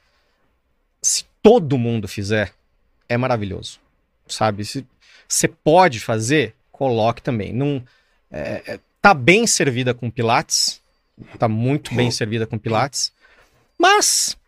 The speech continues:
musculação é um ótimo complemento pra tudo, assim, sabe? "Ah, eu gosto de correr."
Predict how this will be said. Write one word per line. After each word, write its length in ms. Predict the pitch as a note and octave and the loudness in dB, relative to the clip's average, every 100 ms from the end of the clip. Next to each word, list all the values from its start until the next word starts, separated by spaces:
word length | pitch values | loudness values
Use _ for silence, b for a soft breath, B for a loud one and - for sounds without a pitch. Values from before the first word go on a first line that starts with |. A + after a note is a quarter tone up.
| _ _ _ | _ _ _
musculação 560 | G3+ - G3+ F#3 - A3+ | -6 2 2 4 2 2
é 40 | |
um 80 | G3+ | 2
ótimo 300 | G#3 - G#3 | 2 0 -2
complemento 500 | G3+ F3+ D#3 D#3+ F3 | -2 0 2 2 -2
pra 240 | - F3+ - _ _ _ | -2 -2 -2 _ _ _
tudo, 280 | G3+ B2 A2 | -2 0 -4
assim, 320 | A2 - G#2+ - | -6 -8 -10 -4
sabe? 220 | D3 E3 | -2 2
"Ah, 120 | A3 | 4
eu 60 | G3+ | 4
gosto 180 | G3+ G#3+ | 2 2
de 60 | |
correr." 420 | - G3+ E3 A#2 | 2 2 4 0